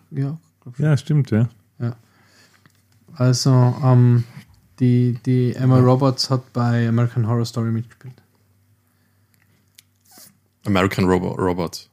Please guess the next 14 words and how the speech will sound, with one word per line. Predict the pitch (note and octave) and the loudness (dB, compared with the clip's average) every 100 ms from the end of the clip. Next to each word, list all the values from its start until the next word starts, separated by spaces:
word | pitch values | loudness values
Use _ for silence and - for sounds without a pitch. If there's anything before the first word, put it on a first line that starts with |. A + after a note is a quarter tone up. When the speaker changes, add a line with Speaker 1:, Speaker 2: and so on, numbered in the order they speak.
| - | -12
Speaker 1:
American | A2+ A2 A2 | -10 -8 -6
Speaker 3:
Na, | |
wie | A2 | -6
heißt | A#2 | -6
Speaker 1:
Robots. | A2+ | -6
Speaker 3:
das? | - | 0
Speaker 2:
American | C3+ A2 C#3 | 0 2 2
Speaker 3:
Ä-, | G#2+ | 4
Speaker 2:
Robot | B2 A#2+ | 2 2
Speaker 3:
Emma. | A#2 A#2+ | 2 2
Speaker 2:
Story. | G#2+ C3 A#2+ B2 F#3+ G3+ A3 G3+ _ _ | 0 0 0 0 0 0 0 -2 _ _
<laughs> | - G#3 _ - | -8 -8 _ -8
Speaker 3:
Emma | G2 F#2+ F#2+ | -6 -4 -4
Roberts. | F2+ F2+ F2 - - | -4 -4 -4 -8 -14